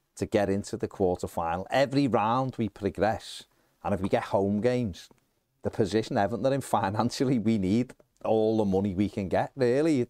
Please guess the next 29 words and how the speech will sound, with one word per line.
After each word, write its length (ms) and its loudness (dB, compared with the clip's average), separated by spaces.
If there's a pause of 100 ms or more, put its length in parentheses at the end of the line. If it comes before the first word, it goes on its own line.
We 140 -2
need 220 2
to 100 -6
progress. 440 -2 (360)
Prize 440 2
money, 380 2
gate 300 2
receipts, 400 -2
we 80 2
need 180 2
it 80 2
all, 300 0 (340)
because 320 -2
we're 80 2
not 220 2
in 100 -2
a 60 -4
great 200 -2
position 360 -4
financially, 600 -4
so 440 0
this 180 -4
is 100 -2
a 60 2
big 240 -2
game 300 -2
for 120 -4
Everton. 300 -4 (420)
Um, 320 2